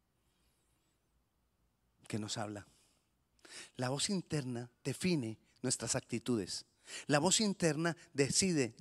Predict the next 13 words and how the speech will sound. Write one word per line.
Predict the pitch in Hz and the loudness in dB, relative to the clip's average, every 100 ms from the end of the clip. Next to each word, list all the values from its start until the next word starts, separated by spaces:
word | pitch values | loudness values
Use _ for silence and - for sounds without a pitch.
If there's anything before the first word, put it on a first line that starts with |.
| - | -14
define | 139 143 190 180 135 151 | 0 2 4 4 2 2
nuestras | 139 - 131 | 0 2 -2
decisiones. | 117 - 107 139 120 101 - - - | -2 -2 -2 -2 -4 -8 -14 -14 0
La | 147 143 | 2 4
voz | 190 196 | 2 2
interna, | 247 196 - 160 123 123 127 - - | 2 0 2 2 2 -4 -6 -12 2
le | 175 170 | 4 6
doy | 220 | 4
un | 233 | 2
ejemplo. | 208 - 165 135 - 104 - - - | 0 0 -2 -2 -6 -12 -12 -20 -2
Por, | 165 - - - | 0 0 -10 -14
m-, | 185 233 180 | -8 -6 -4
m-, | 170 - - | -6 -8 -16